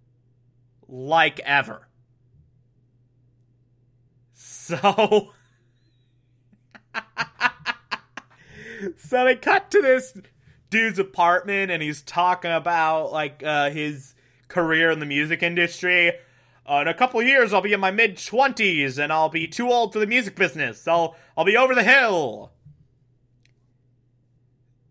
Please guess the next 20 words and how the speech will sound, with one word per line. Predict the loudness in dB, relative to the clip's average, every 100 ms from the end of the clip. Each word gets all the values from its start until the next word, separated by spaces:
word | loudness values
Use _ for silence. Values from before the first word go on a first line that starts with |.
| _ _ -8
Then | 0 4 4 2 -4 -14 _ _ _ _ _ _ _ _ _ -4
his | 0 0
assistant | -2 -6 -6 -2 0
or | 0
whoever, | 2 2 2 2 2 0
or | -4 _ _ _ _ _ _ -20 -8
whoever | -2 4 4 4
this | -2 -2
person | 0 0 -2 -4
is, | -4 -4
leaves. | -4 -2 0 0 0 -4 -10 -18 -20 _ _ _ _ _ _ _ _ _ _ _ _ _ _ _ _ _ _ _ _ _ _ _ _ _ _ _
The | -6
dude | 0 0 -2
takes | -6 -2 -2 -2
off | -2 0 -2 -4 _ _ _
his | -2 -2 -2
beard | -6 -6 -2 0 0 -2
and | -4 -6
his | -10
hair. | -6 0 2 2 0 -4